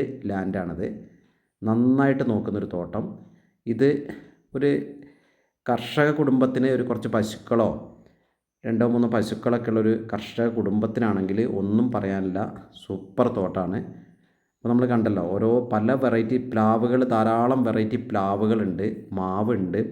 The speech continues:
പുതിയതായിട്ട് നട്ട മാവിൻ്റെയൊക്കെ പല വെറൈറ്റി തൈകളൊക്കെ ഉണ്ട്. നമ്മൾ അപ്പോൾ ഓരോ, ഓരോ കാപ്പി നമുക്ക് കാണുമ്പോൾ ഓരോ കാപ്പി, ആ ഈ കാപ്പിയാണ് മറ്റേ കാപ്പീനെക്കാട്ടും നല്ലതെന്ന് ഇങ്ങനെ തോന്നുകയാണ്. അപ്പോൾ ഇത് എടുക്കണോ അതെടുക്കണോ എന്നുള്ള ഒരു സംശയം വരികയാണ്. അങ്ങനെ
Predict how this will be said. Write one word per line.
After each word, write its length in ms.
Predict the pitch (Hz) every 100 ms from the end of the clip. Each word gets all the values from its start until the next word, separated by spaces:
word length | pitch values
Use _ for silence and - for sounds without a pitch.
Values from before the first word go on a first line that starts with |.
| -
പുതിയതായിട്ട് 580 | 87 110 117 131 139 143
നട്ട 160 | 117 110 110
മാവിൻ്റെയൊക്കെ 540 | 101 101 104 110 110 110 - - -
പല 180 | 95 104 104
വെറൈറ്റി 340 | 95 95 107 104 95
തൈകളൊക്കെ 520 | 95 95 104 98 80
ഉണ്ട്. 160 | 82 107 - - - _ _ _ _ _ _ _
നമ്മൾ 140 | 110 117 123 123 117
അപ്പോൾ 140 | 113 113
ഓരോ, 160 | 120 135 147 165 165 - - -
ഓരോ 160 | 123 139 160 180
കാപ്പി 280 | 156 143 151 151
നമുക്ക് 200 | 143 143
കാണുമ്പോൾ 220 | 135 131 120
ഓരോ 140 | 117 147 147
കാപ്പി, 240 | - 123 104
ആ 20 | 104 110
ഈ 40 | 113
കാപ്പിയാണ് 360 | 120 120 117 117
മറ്റേ 180 | 110 110 110
കാപ്പീനെക്കാട്ടും 540 | 110 107 107 104 107
നല്ലതെന്ന് 300 | 98 98 104
ഇങ്ങനെ 160 | 104 104 95
തോന്നുകയാണ്. 360 | 90 92 87 -
അപ്പോൾ 140 | - 101
ഇത് 140 | 98 127 120
എടുക്കണോ 300 | 113 107 113 107
അതെടുക്കണോ 400 | 98 107 107 107
എന്നുള്ള 200 | 107 104 104
ഒരു 100 | 101 98
സംശയം 340 | 90 - 107
വരികയാണ്. 300 | 101 80 76 73 - _ _ _ _ -
അങ്ങനെ 180 | 101